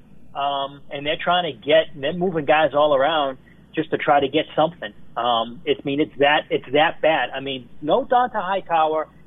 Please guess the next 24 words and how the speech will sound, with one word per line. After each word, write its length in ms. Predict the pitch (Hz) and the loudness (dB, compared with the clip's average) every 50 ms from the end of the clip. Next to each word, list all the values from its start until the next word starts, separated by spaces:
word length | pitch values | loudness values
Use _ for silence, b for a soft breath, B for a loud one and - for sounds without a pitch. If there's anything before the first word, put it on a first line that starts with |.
| - - - | -16 -10 -10
and 220 | 131 127 127 127 | -8 -8 -8 -4
no 420 | 127 147 160 165 160 160 160 151 - - - - - - - - | 0 2 2 4 4 2 0 -2 -6 -10 -16 -18 -18 -18 -10 -2
Patrick 360 | - 143 139 135 - - 127 - - - | 2 2 2 2 0 -8 -14 -12 -6 -6
Chung 320 | 143 127 120 117 117 117 - - - - - - - - - | -4 -4 -4 -6 -10 -14 -16 -16 -16 -16 -16 -16 -18 -16 -14
were 160 | 127 123 123 | -12 -12 -8
the 140 | 120 127 127 - - | -8 -8 -8 -4 2
two, 160 | 165 160 151 151 | 4 4 4 4
you 100 | 139 139 | 2 0
wanna 120 | 143 139 | 0 2
talk 120 | 151 143 127 | 0 0 0
about 180 | 120 117 113 - | 0 -2 -2 0
curveballs, 420 | 160 151 143 117 123 117 113 110 - - - - - - | 2 2 2 4 2 2 2 0 -4 -10 -18 -20 -14 -12
the 80 | - - - | -12 -8 -2
two 140 | - 175 180 | 0 0 0
biggest 400 | 147 - 165 156 - 147 - - | 2 2 2 2 2 0 -4 -4
curveballs, 640 | - - 151 143 139 127 - 127 123 117 120 117 110 - - - - 147 | -4 -2 0 0 0 0 2 2 4 4 4 0 -2 -8 -18 -12 -8 -4
uh, 300 | 127 123 123 120 120 120 - 139 | -2 0 0 0 0 -2 -4 -6
against 340 | 127 123 139 131 - - | -4 -2 -2 -2 -2 -2
this 140 | - 139 117 - - | -4 -4 -4 -4 -4
defense 420 | 131 131 - - 131 120 117 113 - - - | -6 -4 -2 0 -2 -2 -2 -2 -8 -16 -18
to 80 | - | -12
start 280 | - - - - - - | 0 2 4 4 4 2
the 80 | 120 | -4
year. 300 | 113 117 113 113 113 110 | -4 -4 -2 -4 -4 -8